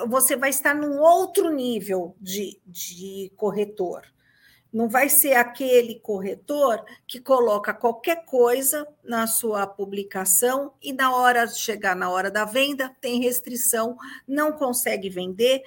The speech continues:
e você vai prejudicar todas as partes, inclusive o seu tempo, que você vai ter perdido o seu tempo,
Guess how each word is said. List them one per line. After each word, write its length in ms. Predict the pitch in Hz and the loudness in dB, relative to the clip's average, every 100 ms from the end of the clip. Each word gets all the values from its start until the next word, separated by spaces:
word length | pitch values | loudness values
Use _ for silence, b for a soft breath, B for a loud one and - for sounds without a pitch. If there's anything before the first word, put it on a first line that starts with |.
| 262 - | -12 -8
e 80 | 233 | -2
você 360 | 269 269 269 | 2 2 2
vai 200 | 247 247 | 2 0
prejudicar 920 | 247 254 240 247 240 247 - 214 214 B B _ _ | 0 -2 0 -2 -6 -6 2 2 2 B B _ _
todas 480 | 330 330 330 294 294 | 6 8 8 6 4
as 220 | 285 - | 2 2
partes, 640 | - 208 175 190 - 214 - | 2 4 4 2 -2 -4 -4
inclusive 600 | 294 - 294 269 269 294 | -8 -6 -4 -4 -4 -2
o 40 | |
seu 220 | 311 339 349 | 0 0 0
tempo, 460 | - 196 202 190 | -2 -2 -4 -8
que 80 | - | -8
você 100 | 214 | -6
vai 140 | 202 | -8
ter 200 | 196 196 - | -10 -12 -10
perdido 420 | 214 202 175 175 | -10 -8 -8 -8
o 40 | 190 | -8
seu 180 | - 240 | -10 -10
tempo, 320 | - 156 | -12 -16